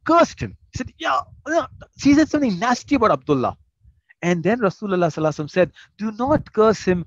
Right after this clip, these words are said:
for I swear by Allah, I know that he loves Allah and his messenger." An alcoholic is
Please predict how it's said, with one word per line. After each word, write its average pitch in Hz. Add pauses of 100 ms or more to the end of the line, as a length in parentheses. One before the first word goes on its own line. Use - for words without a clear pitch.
(260)
for 247 (160)
I -
swear 214 (120)
by 202 (120)
Allah, 165 (340)
I 202
know 220
that 175
he 170
loves 185 (120)
Allah 147
and 123
his 117
messenger." 107 (260)
An 190 (100)
alcoholic 196
is 147